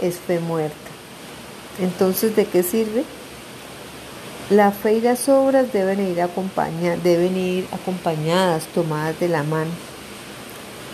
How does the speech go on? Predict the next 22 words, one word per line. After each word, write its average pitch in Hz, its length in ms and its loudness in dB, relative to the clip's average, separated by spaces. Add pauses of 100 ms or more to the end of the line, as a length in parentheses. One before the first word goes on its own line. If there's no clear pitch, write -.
(300)
También 214 420 6
en 240 240 4
Mateo 202 960 6 (420)
capítulo 185 580 0
cinco, 175 380 -4
versículo 190 520 2
dieciséis, 175 680 4
se 202 180 2
nos 180 240 2
dice 180 280 2
que 214 160 2
debemos 190 500 4
hacer 175 220 0 (100)
brillar 196 400 4
nuestra 175 440 0
luz 151 300 -4
delante 165 520 4
de 147 60 0 (120)
todos, 156 240 2 (220)
para 165 220 2
que 170 260 2
ellos 190 180 0